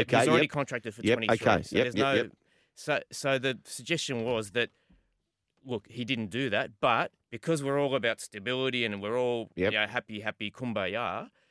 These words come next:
Speaker 2: th-, we're, we're probably going to extend anyway. So there'll be, like, you know, no clauses. It'll be an unconditional till the end of twenty-four. Fantastic. You know, so you wanna get the other side of the story, but I'm already s-,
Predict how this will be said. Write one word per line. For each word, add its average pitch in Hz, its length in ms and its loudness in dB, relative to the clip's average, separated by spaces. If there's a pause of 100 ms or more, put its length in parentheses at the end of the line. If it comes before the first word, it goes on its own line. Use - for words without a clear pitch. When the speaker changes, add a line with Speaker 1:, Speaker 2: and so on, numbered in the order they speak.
(960)
Speaker 2:
th-, 104 100 -14
we're, 120 260 -2
we're 123 140 -2
probably 107 260 -4
going 95 180 -4
to 95 60 -4
extend 92 440 -6
anyway. 82 380 -6
So - 180 -8
there'll 104 120 -4
be, 113 200 -6
like, 113 220 -4
you 110 80 -14
know, 98 100 -2
no 151 200 2
clauses. 127 800 -2
It'll 101 140 -8
be 101 140 -6
an 107 80 -4
unconditional 110 640 -6
till 107 140 -14
the 107 100 -4
end 104 100 -4
of 92 80 -8
twenty-four. 95 580 -12 (200)
Fantastic. 98 720 -12
You 104 100 -12
know, 95 140 -4
so 113 200 -4
you 120 140 0
wanna 160 160 0
get 123 120 -2
the 101 100 -2
other 104 140 -4
side 107 180 -8
of 92 60 -10
the 110 60 -10
story, 110 720 -4
but 107 100 -4
I'm 110 180 -2
already 113 300 -2
s-, - 180 -16